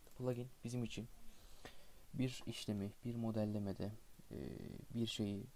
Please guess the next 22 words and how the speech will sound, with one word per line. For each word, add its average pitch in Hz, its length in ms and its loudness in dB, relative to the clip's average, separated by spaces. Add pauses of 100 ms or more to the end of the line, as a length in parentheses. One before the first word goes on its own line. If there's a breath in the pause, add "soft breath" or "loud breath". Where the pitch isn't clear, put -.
daha 110 200 4
hızlı 110 280 2
yoldan 90 380 2 (240)
veya 104 160 0
yapılması 107 720 2 (680 loud breath)
zor 117 180 6
olan 104 300 6
bir 78 60 2
şeyi 117 300 0
daha 113 200 4
kısa - 240 -4
yoldan, 95 300 2 (300)
e, - 140 -4
ve 101 180 0
daha 113 260 4
hızlı 104 280 2
bir 87 40 -2
şekilde - 340 -2
yapmamızı 98 440 -2
sağlayan 127 480 0 (480 loud breath)
araç 131 300 4
gereçlerdir. 113 760 2